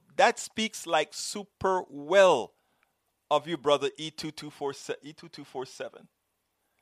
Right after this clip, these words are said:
It speaks, it, it tells so much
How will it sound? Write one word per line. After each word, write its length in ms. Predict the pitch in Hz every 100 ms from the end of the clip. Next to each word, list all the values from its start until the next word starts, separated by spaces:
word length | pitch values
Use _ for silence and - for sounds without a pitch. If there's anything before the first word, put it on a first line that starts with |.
| _ _ _ -
It 140 | 180
speaks, 420 | - 240 226 - 180
it, 140 | 185
it 160 | 190 -
tells 320 | 233 226 220
so 360 | - - 214 208
much 540 | 196 190 - - -